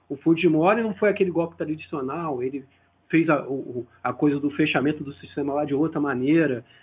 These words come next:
Mas tem, tem essas similaridades todas aí, mas tem algumas diferenças. É, e aí as diferenças, a gente não, não, não tá na Guerra Fria, então já di-, difere de muitas aí. É, o, o, o trumpismo foi derrotado nas urnas, então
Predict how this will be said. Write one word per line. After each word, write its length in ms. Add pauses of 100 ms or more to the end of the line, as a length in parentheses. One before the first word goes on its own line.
Mas 280
tem, 640
tem 200
essas 240
similaridades 800
todas 280
aí, 120
mas 180
tem 120
algumas 240
diferenças. 680 (500)
É, 240
e 120
aí 200
as 140
diferenças, 580
a 40
gente 140
não, 120
não, 440 (320)
não 140
tá 160
na 120
Guerra 280 (120)
Fria, 380 (320)
então 300
já 120
di-, 160
difere 440
de 100
muitas 380
aí. 220 (380)
É, 760
o, 60
o, 380 (140)
o 260 (140)
trumpismo 840 (640)
foi 160
derrotado 440
nas 220
urnas, 460
então 440